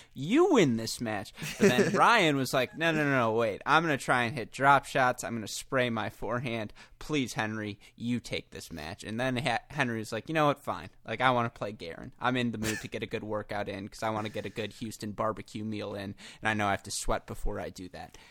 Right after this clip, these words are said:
Speaker 1: And that would be all I have to say about this match because Ryan Harrison just, he didn't play well.
Speaker 2: Well, well, look, i-, if I'm a betting man, I'm excited to bet on Guerin in the third round because I don't think there's any chance Laaksonen wins this match. I mean, a-, again,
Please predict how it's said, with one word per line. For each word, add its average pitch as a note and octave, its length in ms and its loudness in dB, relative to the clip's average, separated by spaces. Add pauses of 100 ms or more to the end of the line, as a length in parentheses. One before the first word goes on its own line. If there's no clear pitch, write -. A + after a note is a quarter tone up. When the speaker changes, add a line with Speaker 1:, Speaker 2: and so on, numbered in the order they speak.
Speaker 1:
And A2 160 -4
that C#3+ 200 6
would C3 120 2
be A#2+ 320 0
all A#2+ 200 10
I A2 80 6
have G#2 180 -4
to A2+ 100 -8
say G#2 200 -8
about G2+ 240 -10
this - 120 -16
match G#2 200 -8
because - 240 -10
Ryan A#2+ 220 2
Harrison G#2+ 360 -6
just, - 240 -18 (100)
he - 160 -14
didn't G2+ 320 -10
play - 220 -16
well. - 240 -16 (840)
Speaker 2:
Well, C3+ 360 8
well, C#3 180 4
look, C#3 260 6
i-, C3+ 140 6
if C3 100 0
I'm E3 140 6
a F3 60 8
betting C3+ 500 2
man, A#2 480 -2
I'm A#2+ 200 -2
excited C3+ 580 0
to B2 100 -6
bet A#2+ 340 -2
on A2+ 240 -6
Guerin G#2+ 460 -6
in A2 160 -8
the G#2 100 -8
third G2+ 280 -4
round G2+ 260 -6
because G#2+ 360 -6 (340)
I C3 100 4
don't A#2+ 160 2
think G#2+ 160 -6
there's G#2+ 180 -4
any G#2 160 -4
chance G#2 340 -4
Laaksonen G#2+ 760 -4
wins G#2+ 320 -8
this G#2+ 200 -6
match. G#2+ 280 -6 (300)
I D3 80 0
mean, E3 260 -4
a-, - 280 -2
again, D3 360 0